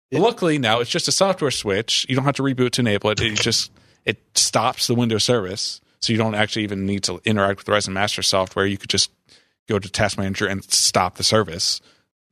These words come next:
Speaker 2: I, I did that a couple times and it worked fine. But it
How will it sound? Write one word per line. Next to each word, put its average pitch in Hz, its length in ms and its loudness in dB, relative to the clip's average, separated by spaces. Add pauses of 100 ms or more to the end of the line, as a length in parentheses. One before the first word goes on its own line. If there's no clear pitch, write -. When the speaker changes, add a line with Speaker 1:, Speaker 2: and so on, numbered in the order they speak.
(140)
Speaker 2:
I, 98 140 2
I 92 60 0
did 92 180 -2
that 87 120 0
a - 40 -16
couple - 200 -8
times 90 300 -2
and 90 100 -2
it 95 60 -4
worked - 160 -6
fine. 92 320 0 (360)
But 98 280 2 (680)
it 123 160 -6